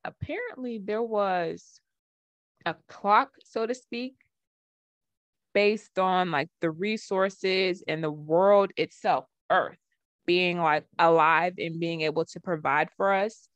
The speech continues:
There was, like, a time limitation that made it, like, a viable place. And apparently we passed that time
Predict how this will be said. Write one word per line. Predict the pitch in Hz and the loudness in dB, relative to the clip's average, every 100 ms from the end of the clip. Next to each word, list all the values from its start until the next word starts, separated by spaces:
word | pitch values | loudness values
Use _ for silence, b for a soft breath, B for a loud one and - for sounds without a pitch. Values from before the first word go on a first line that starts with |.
| _ _ - | _ _ -6
There | 180 | -4
was, | 180 190 | -2 -2
like, | 170 160 - | -2 -2 -2
a | 151 | -4
time | - 196 202 190 | -2 -2 -2 -2
limitation | 170 165 - 156 160 - 143 147 | -6 -6 -4 -6 -6 -10 -10 -4
that | 156 113 | -2 -2
made | 160 165 165 | -2 0 0
it, | 135 | 0
like, | 131 - | -4 -2
a | - | -2
viable | 156 151 160 160 156 | 2 2 2 0 -2
place. | 156 156 156 208 - _ _ _ _ _ _ 170 | -4 -6 -6 -6 -12 _ _ _ _ _ _ -4
And | 170 | -4
apparently | 160 208 226 220 196 190 | -4 -2 0 0 -2 -6
we | 170 196 185 | -6 -8 -8
passed | - 196 170 196 - 240 | -6 2 4 4 0 2
that | 247 254 | 4 2
time | - 269 285 294 | 0 -2 0 -2